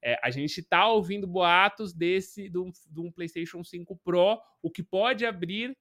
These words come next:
pra um PlayStation cinco Slim. Então, apesar de tá sendo, é, um processo mais lento que o PlayStation quatro, eu analiso que ele tá sendo muito sólido nas vendas dele. Eu acho o DualSense Edge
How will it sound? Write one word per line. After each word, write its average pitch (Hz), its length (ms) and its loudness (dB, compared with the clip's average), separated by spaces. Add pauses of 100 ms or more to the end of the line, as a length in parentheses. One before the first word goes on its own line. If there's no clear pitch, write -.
(300)
pra 190 160 -2
um 190 120 -6
PlayStation 202 520 -6
cinco 208 300 -10
Slim. 180 420 -4 (580)
Então, 214 260 0
apesar 220 520 2
de 285 160 -10
tá 185 180 -2
sendo, 151 480 -4
é, 135 400 -4
um 165 120 -6
processo 147 600 -8
mais 117 400 -10
lento 135 380 -8
que - 80 -18
o 113 40 -18
PlayStation 113 380 -16
quatro, 139 380 -10 (100)
eu 196 320 0
analiso 180 760 -6 (400)
que - 300 -16
ele 147 120 -6
tá 151 140 -12
sendo 175 220 -6
muito 190 280 -8
sólido 190 600 -4
nas 175 220 -6
vendas 175 360 -4
dele. 120 260 -2 (320)
Eu 123 160 -4
acho 127 240 -4
o 123 40 -12
DualSense 120 500 -8
Edge 117 480 -10